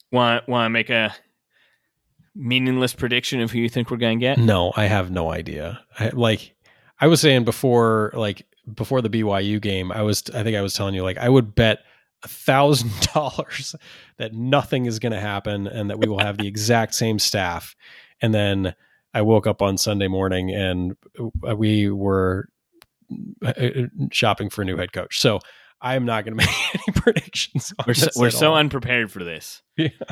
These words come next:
Speaker 1: But man, I
Speaker 2: We
Speaker 1: like the idea of Troy Taylor, that he hasn't taken a different, nobody else has hired him yet. That'd be
Speaker 2: Yeah.
Speaker 1: pretty good.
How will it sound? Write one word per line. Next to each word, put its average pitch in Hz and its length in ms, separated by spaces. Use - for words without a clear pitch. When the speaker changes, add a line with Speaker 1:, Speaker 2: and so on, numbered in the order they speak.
Speaker 1:
But 104 140
man, 131 220
I 113 120
Speaker 2:
We 120 60
Speaker 1:
like 123 140
the 120 120
idea 104 260
of 95 80
Troy 110 220
Taylor, 101 380
that 95 160
he 110 120
hasn't 107 340
taken 107 280
a 95 60
different, 104 600
nobody 107 380
else 107 200
has 110 100
hired 110 340
him 117 160
yet. 117 200
That'd - 520
be 107 100
Speaker 2:
Yeah. 90 120
Speaker 1:
pretty 76 220
good. 60 260